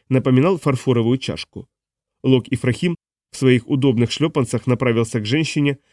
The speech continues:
поклонился настолько низко, насколько осмелился, и сказал, что он полностью к ее услугам. "Присядем", предложила Шрихон Оуэн, и среди изумрудной травы выросли два пригорка с плоскими вершинами.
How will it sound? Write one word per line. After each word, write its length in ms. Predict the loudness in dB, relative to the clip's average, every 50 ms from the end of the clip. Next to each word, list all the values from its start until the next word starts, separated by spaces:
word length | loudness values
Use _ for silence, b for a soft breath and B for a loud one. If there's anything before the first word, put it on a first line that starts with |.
| _ _
поклонился 580 | -4 -2 0 0 2 2 2 0 0 0 -2 0
настолько 460 | 0 0 0 0 0 -2 0 2 2 2
низко, 420 | 4 2 2 0 -2 -2 -2 b b b b
насколько 420 | -2 -2 0 2 0 0 2 0 -2
осмелился, 560 | -2 0 0 2 2 2 0 0 -2 -6 -8 _ _ _ _ _ _ -6
и 100 | -4 -4
сказал, 360 | -2 0 0 2 2 0 0
что 180 | 0 2 2
он 120 | 2 2 2
полностью 440 | 0 0 2 2 0 0 -2 -6 -2
к 60 | 0
ее 160 | 0 2 2
услугам. 540 | 0 -2 -4 -6 -6 -6 -6 -6 -8 -10 -10 _ _ _ _ _ _ _ _ _ _ _ _
"Присядем", 560 | -4 -2 -2 0 0 -2 -2 -2 -4 -8 -10 _ _ _ _ _ _
предложила 460 | 0 2 2 4 4 2 4 2 2 2
Шрихон 400 | 0 -2 -2 2 2 0 0 2
Оуэн, 380 | 0 2 2 2 2 0 -2 -8 _ _ _ _ _ -2
и 100 | -2 0
среди 340 | 0 0 0 0 0 0 0
изумрудной 500 | 2 2 4 4 4 4 4 2 2 2
травы 320 | 2 0 2 2 0 0 -2 _ _ _ _ _ _
выросли 460 | 0 2 4 4 4 4 2 2 0 2
два 180 | 4 2 2
пригорка 520 | 2 2 0 0 0 0 -2 0 -2 -2 -2
с 100 | -2 0
плоскими 420 | 0 0 2 2 0 0 0 2
вершинами. 580 | 0 0 -2 -2 -4 -4 -4 -4 -4 -6 -8